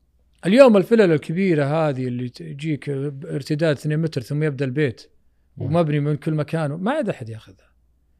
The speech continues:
Speaker 1: الآن اللي من يدخل يشوف كم حجم الحوش من مساحة البناء. شوف هل فيه حدايق ولا لا؟ هل عندي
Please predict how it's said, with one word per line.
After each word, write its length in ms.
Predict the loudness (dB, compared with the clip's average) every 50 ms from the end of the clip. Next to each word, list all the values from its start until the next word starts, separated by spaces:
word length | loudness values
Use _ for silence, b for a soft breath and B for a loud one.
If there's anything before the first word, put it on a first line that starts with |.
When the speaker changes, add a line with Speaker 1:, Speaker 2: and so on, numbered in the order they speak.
| _ _ -12
Speaker 1:
الآن 440 | -8 -6 -4 -2 -2 0 -2 -2 -4
اللي 140 | -4 -6 -6
من 160 | -4 -2 -2
يدخل 320 | -2 -2 -4 -6 -8 -8
يشوف 260 | -8 -6 -8 -10 -10
كم 180 | -8 -8 -8 -6
حجم 260 | -6 -6 -8 -6 -8
الحوش 520 | -8 -8 -10 -10 -10 -10 -10 -14 -20 _ _ _ _ _ _ _ _ _ _ -10 -6
من 140 | -6 -4
مساحة 360 | -4 -6 -4 -6 -6 -6 -6 -8 -8
البناء. 340 | -8 -6 -4 -4 -6 -6 -10 _ _ _ _ _ _ _ _ _ _ _ _ _ _ _ -6
شوف 340 | 0 2 2 2 2 0
هل 280 | 0 0 0 0 0 -2
فيه 280 | 0 0 2 2 0 0
حدايق 520 | -2 -2 -2 0 2 2 2 0 0 -2
ولا 200 | -4 -6 -4 -4
لا؟ 220 | -4 -4 -6 -8 _ _ _ _ _ _ _ _ _
هل 320 | -2 2 2 4 4 2 2
عندي 640 | 0 0 0 0 0 2 2 2 2 2 2 0